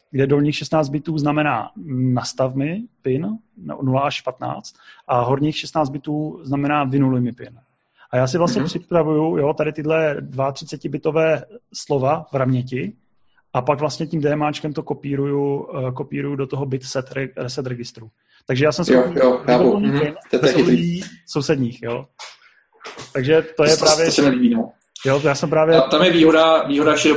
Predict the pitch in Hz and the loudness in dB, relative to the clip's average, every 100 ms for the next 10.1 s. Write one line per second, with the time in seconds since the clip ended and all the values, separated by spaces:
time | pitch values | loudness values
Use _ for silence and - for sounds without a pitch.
0 | - 139 151 147 147 - 143 147 147 151 | 0 -4 -2 -2 -2 -4 -4 -4 0 2
1 | 139 139 143 147 131 - 156 156 120 - | 2 4 4 2 0 -2 -4 -4 -4 0
2 | 131 127 - 123 123 123 - 127 120 117 | 0 0 -2 -4 -2 -2 -2 -2 -2 0
3 | 127 123 120 120 120 120 131 120 - - | 2 4 2 0 -4 -2 2 2 0 0
4 | 127 120 - 135 135 - 127 120 113 131 | 0 0 -2 0 0 0 0 0 0 0
5 | 127 - 131 131 120 123 127 127 127 131 | 0 -2 0 2 4 4 4 2 2 2
6 | 127 135 127 123 139 - 147 139 127 - | 4 6 6 6 4 0 4 4 4 2
7 | 123 123 123 - 131 127 123 123 123 120 | 2 4 4 2 0 0 0 2 2 4
8 | 127 120 117 120 123 - 123 120 120 117 | 4 2 2 0 -4 -2 -2 0 2 2
9 | 123 120 117 120 120 123 120 123 - 120 | 2 0 -4 -4 -2 0 0 0 -2 -4
10 | - | -4